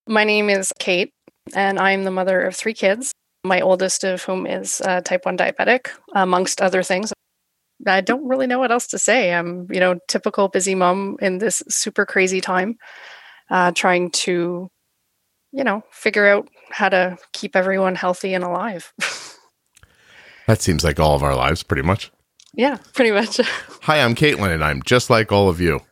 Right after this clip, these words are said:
Speaker 1: Yeah, <laughs> exactly. Um, I mean, I, I don't really know. I, I, I listened to the podcast, and I wasn't, I kind of felt, like, intrigued, and I wanted to talk to you because, I mean, everyone's story is a little bit different.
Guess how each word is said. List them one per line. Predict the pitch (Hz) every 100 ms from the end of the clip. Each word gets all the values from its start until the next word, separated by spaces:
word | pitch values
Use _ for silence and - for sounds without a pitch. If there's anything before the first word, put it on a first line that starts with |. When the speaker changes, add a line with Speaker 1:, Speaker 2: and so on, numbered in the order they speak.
| _ - _ _ _ - _ -
Speaker 1:
Yeah, | 214 233 - 139 - -
<laughs> | 113 _ - 233
exactly. | 226 190 185 185 185 175 180 -
Um, | 185 180 85 - - - _ _ _ _ _ _ _ _
I | 214
mean, | 208
I, | 202 220
I |
don't | 214 294 294
really | 285 247
know. | 220 220
I, | 202 - -
I, |
I | 208
listened | 202 214 294
to | 277
the | 262
podcast, | 196 180 190 180 -
and | 185
I | 180
wasn't, | 190 190 196 - - - - - - _ _ _
I | 226
kind | - 285 302
of |
felt, | - 240 226
like, | 220 190 - _ _ _ -
intrigued, | 240 233 - 233 190 180 - 196
and | 185
I |
wanted | 190 214 214
to | 233
talk | 208 196
to | - 185
you | 180 175
because, | 185 196 180 180 202 - - - _ -
I | 214
mean, | 220
everyone's | 214 247 247 240 -
story | 208 202
is | 196 196
a |
little | 196 196
bit | 190 202
different. | 180 190 180 -